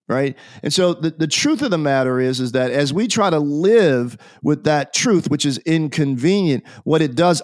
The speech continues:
I believe, or what it can do, I believe, is make us more supple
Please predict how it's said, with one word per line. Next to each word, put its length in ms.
I 140
believe, 400
or 80
what 140
it 120
can 300
do, 200
I 120
believe, 380
is 160
make 240
us 220
more 260
supple 760